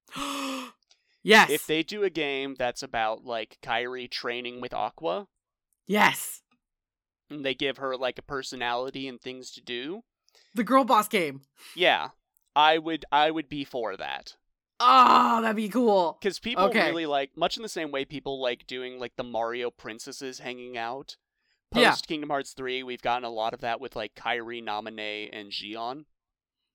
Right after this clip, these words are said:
Speaker 1: Right.
Speaker 2: Hanging out, being, being, just being gals together.
Speaker 1: Okay, and, like, that, that was the thing, was, like, the Princesses of Light, you have the Disney, like, the Disney princesses, could they, could they fight too? <laughs> Like, that's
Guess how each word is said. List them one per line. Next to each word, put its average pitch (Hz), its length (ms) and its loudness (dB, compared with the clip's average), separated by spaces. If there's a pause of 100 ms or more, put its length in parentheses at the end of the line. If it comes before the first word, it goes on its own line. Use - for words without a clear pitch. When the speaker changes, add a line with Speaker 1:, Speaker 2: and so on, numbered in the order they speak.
Speaker 1:
Right. 190 420 2 (240)
Speaker 2:
Hanging 127 340 -4
out, 117 240 -2
being, 120 300 -10
being, 120 240 -10
just - 200 -16
being 123 220 -10
gals 120 360 -4
together. 139 460 -8 (240)
Speaker 1:
Okay, 185 600 -4
and, 226 140 -4
like, 247 220 -4 (380)
that, 262 160 -10
that 370 160 0
was 403 120 0
the 285 80 -6
thing, 269 200 -6
was, 220 120 -4
like, 185 120 -6
the 196 80 -6
Princesses 226 480 -6
of 170 140 -10
Light, 156 320 -4 (120)
you 185 140 -4
have 196 180 2
the 202 60 -2
Disney, 180 360 -4 (220)
like, 160 180 -8
the 175 80 -4
Disney 160 280 -6
princesses, 147 640 -10 (920)
could - 160 -2
they, 233 280 0
could 180 260 -6
they 294 180 0
fight 302 360 2
too? 359 480 8
<laughs> - 20 10
Like, 240 200 6
that's 285 220 -2